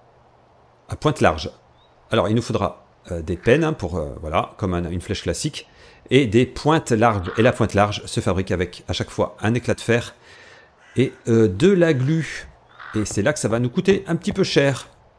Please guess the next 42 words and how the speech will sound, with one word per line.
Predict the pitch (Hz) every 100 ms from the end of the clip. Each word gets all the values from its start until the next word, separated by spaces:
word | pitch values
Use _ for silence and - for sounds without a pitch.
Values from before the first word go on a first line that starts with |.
| _ _ _
Parce | - -
que |
surtout, | 120 - - 247 _ _ _ _ _ _ _ _
qu'on | 98
ne | 98
récupère | 92 - -
pas | -
les | 175
flèches. | - 151 - - - _ _ _ _ _ _ _ _ _ _ -
Donc, | 107 147 - - - - - - 95
euh, |
je | 90
vais | 95 110
par | 107
exemple | 104 117 -
faire, | - 104 90
euh, | 82
allez, | 87 76
on | 87
va | 85
faire | -
trois | - - 143 117 92
flèches, | - 98 95
hein, | 80
pour | 85
l'instant. | 80 - - - - _
Donc | 101 120
là, | 135 123
j'ai | 113
des | 123
pépites. | 101 117 - - - - - - -
Euh, | 92
faut | 123
que | 110
je |
transforme | 110 123 - 123 113
ça | - 131 - -
en, | 104 95 87 85 73 69 - - _ -
en, | 92 92 101 98 -
en | 87 80 76 73 73 82
éclat, | 156 - 104 143 -
pardon. | 80 82